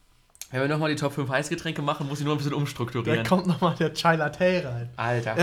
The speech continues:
Speaker 1: Hammer.
Speaker 2: wir haben auch in der Pause, das können wir jetzt mal grad einmal noch dazwischen sagen, haben wir schon die w-, genannten Schokokrossis, Crunchy Salted Caramel.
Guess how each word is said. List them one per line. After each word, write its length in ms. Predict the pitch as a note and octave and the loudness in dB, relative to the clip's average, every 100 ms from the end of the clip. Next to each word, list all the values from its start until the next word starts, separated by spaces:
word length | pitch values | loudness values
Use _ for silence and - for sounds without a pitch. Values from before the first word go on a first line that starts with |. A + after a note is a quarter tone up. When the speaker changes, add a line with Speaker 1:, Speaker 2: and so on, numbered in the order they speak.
| F#3 | 6
Speaker 1:
Hammer. 240 | C3 A#2 - - _ | 6 0 -6 -18 _
Speaker 2:
wir 220 | F3 F#3+ | 0 2
haben 120 | A#3 B3 | 2 4
auch 260 | A#3+ C#4 | 6 4
in 160 | G3+ A#3 | 2 2
der 100 | A#3 | 2
Pause, 560 | A#3 B3 B3+ F#3+ A3 F3+ | 2 0 2 2 2 0
das 140 | F3 | -4
können 160 | G3+ F#3+ | -2 0
wir 80 | |
jetzt 120 | F#3 F#3+ | 0 0
mal 140 | E3+ | 0
grad 200 | D#3+ D#3+ | -2 -2
einmal 200 | E3+ E3+ | -2 0
noch 120 | D#3+ | -2
dazwischen 840 | - D#3 D3 C3+ - - G#3 D3 B2 | -4 -4 -4 -6 -10 -8 -6 -6 -4
sagen, 480 | B2 B2 D3+ G3+ - - _ - _ - - | -4 -4 -4 -8 -14 -20 _ -20 _ -20 -8
haben 140 | D3 E3+ | 0 2
wir 60 | |
schon 200 | E3 F3 | 2 0
die 280 | D#3 D3+ D3+ - - - - | -2 -2 -4 -8 -20 -20 -14
w-, 340 | C#3+ C#3+ D3+ | -10 -10 -10
genannten 440 | C#3+ D3+ F3+ F#3 D#3+ | -6 -2 -2 -2 -4
Schokokrossis, 880 | G3+ G#3+ F3 D#3+ D#3 E3+ G3 - - _ _ | -2 -2 -2 -2 -2 -2 -4 -8 -16 _ _
Crunchy 560 | - E3+ F3+ F3+ F3 E3+ | -4 0 0 0 -2 -2
Salted 460 | E3+ E3+ D#3 D#3 D#3 | 0 -2 -2 -4 -4
Caramel. 560 | E3+ E3 C#3+ A#2 F#3+ | -2 0 -2 -4 -6